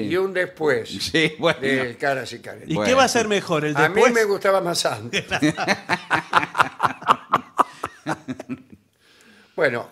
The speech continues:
Speaker 1: señores, tengo, eh, algunas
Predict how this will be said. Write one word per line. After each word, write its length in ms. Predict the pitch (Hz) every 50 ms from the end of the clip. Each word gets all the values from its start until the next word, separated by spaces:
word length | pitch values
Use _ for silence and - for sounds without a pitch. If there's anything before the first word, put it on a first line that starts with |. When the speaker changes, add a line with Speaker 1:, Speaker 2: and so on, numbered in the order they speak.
| - -
Speaker 1:
señores, 540 | - - - 185 202 220 208 180 156 139
tengo, 680 | - 208 208 208 202 170 156 139 127 113 107 98 85 _ -
eh, 340 | - 107 104 104 98 90 90 - _ _ _ _ _ _ _ _ _ _ _ _ _ _ _ _ _ _ _ _ -
algunas 1300 | 147 151 160 170 170 175 214 214 208 208 202 196 185 180 175 170 165 160 156 147 135 - - - _